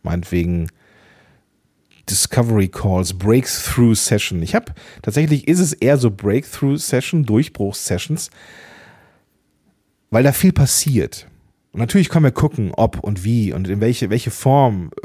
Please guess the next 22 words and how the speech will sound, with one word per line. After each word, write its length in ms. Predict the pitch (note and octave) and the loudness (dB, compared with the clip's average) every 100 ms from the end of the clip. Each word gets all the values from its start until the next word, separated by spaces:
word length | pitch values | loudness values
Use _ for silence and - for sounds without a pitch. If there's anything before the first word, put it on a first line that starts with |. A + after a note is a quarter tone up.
| - | -2
irgendeine 360 | C3 D3 B2+ G2 | 2 4 2 2
Art 160 | B2 | 0
von 160 | - A#2 | 0 -4
Begleitung 460 | G2+ G2 A2 A#2 G#2+ | -4 -2 -2 -2 -6
dich 100 | - | -6
dabei 280 | F2+ F#2 | -4 -4
begle-, 420 | E2 D2+ G#2 C2 D#2+ | -6 -4 -4 -4 -6
dich 120 | G#2 | -4
dabei 440 | F#2+ F2 E2 D#2 - _ _ - | -4 -2 -4 -4 -10 _ _ -12
supporten 480 | - - D3 F#3 - | -10 0 2 2 0
kann. 160 | - - | -8 -6
Alles 240 | A#2+ - - | -6 -4 0
cool. 200 | G#3 B2+ - - - - _ _ | 2 2 -4 -20 -20 -20 _ _
Aber 400 | A#2 C#3 F#3 - _ _ _ | 0 2 2 -4 _ _ _
wir 80 | - | -8
finden 260 | - C#3+ | -2 -2
raus, 460 | A#2+ A#2+ C#3 A2+ - | 0 0 0 -2 -8
was 480 | G#2+ A#2+ - - - _ _ _ _ _ _ _ _ | -8 -6 -6 -10 -14 _ _ _ _ _ _ _ _
braucht 380 | - F#2+ G2 F#2 | -6 -4 -2 -4
es 100 | D2 | -6
als 180 | - F2+ | -4 -4
nächstes. 460 | E2 - - - | -4 -6 -14 -18